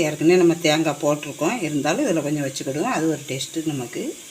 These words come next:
இதில் விருப்பப்பட்டா அண்டி பருப்பு, பாதாம், இந்த மாதிரி பருப்புகளை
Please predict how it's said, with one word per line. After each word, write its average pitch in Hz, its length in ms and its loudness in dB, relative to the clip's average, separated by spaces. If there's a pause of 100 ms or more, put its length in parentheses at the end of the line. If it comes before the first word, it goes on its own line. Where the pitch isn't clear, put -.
(2000)
இதில் 175 260 6
விருப்பப்பட்டா 185 920 2 (200)
அண்டி 175 360 6
பருப்பு, 170 340 0 (3750)
பாதாம், 180 500 2 (2250)
இந்த 190 180 4
மாதிரி 185 220 6 (100)
பருப்புகளை 175 520 4